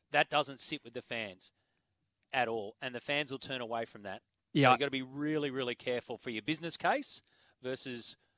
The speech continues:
Speaker 1: listening to the fans and what they're willing to do.
Speaker 2: Yeah, I think a gradual increase, if they were, I mean, if they are going to do that, you know, is that, if that's what they wanna do over the, the next few years or however, however long they wanna do it, I think a gradual increase would have been a lot easier. Now, Matty, we didn't get to do it last week.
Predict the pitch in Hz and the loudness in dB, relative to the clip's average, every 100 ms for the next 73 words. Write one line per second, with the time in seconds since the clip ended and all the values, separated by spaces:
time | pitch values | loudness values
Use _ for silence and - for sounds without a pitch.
0 | _ _ - 131 - 123 113 110 131 117 | _ _ -8 -6 -4 -6 -6 -6 -4 -6
1 | 107 110 120 - 113 107 113 113 107 101 | -8 -8 -8 -4 -4 -4 -4 -4 -6 -10
2 | 101 104 87 - 131 117 - 165 151 135 | -8 -8 -6 4 6 6 6 6 6 8
3 | 131 127 127 123 120 120 113 - - 127 | 8 8 6 6 4 4 2 2 -2 4
4 | 131 123 127 123 120 135 123 120 127 123 | 4 6 8 6 6 6 4 4 6 6
5 | 131 135 135 123 113 120 117 110 _ _ | 6 8 6 6 6 6 8 4 _ _
6 | - 127 107 - _ - 123 120 - 123 | 0 2 2 -4 _ -4 0 2 2 2
7 | 127 101 - - _ - 127 135 131 123 | 2 2 -4 -8 _ -4 2 6 6 8
8 | 131 120 123 120 120 117 113 - 123 120 | 8 8 8 8 8 4 -2 0 4 4
9 | 117 - 127 117 120 120 113 117 120 117 | 2 0 4 4 4 4 2 4 6 6
10 | 120 127 123 120 120 120 123 120 117 117 | 2 6 6 6 4 4 4 4 4 4
11 | 104 135 123 110 120 120 117 120 107 107 | 4 4 2 6 4 6 2 0 -2 -4
12 | - 98 127 120 110 113 113 123 120 113 | -4 -4 -2 -2 0 0 2 2 2 2
13 | 123 120 123 165 160 175 165 170 214 233 | 2 4 6 8 8 8 8 8 8 6
14 | 226 180 190 143 147 165 - 131 131 | 6 8 8 10 10 10 8 6 4